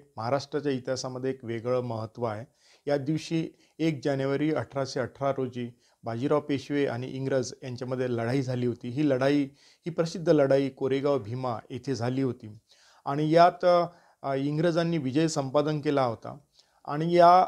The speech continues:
विजयानंतर इंग्रजांनी तिथे एक विजयस्तंभ बांधला होता आणि याच दिवशी, अ, एक जानेवारीला दरवर्षी हजारो लोक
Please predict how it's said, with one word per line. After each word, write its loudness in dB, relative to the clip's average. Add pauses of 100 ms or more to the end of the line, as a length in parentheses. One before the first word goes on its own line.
विजयानंतर 0
इंग्रजांनी -6
तिथे -4
एक -8
विजयस्तंभ 0
बांधला -2
होता -16 (420)
आणि -2
याच 6
दिवशी, -2
अ, -6 (160)
एक -2
जानेवारीला 0
दरवर्षी -2 (280)
हजारो 4
लोक 2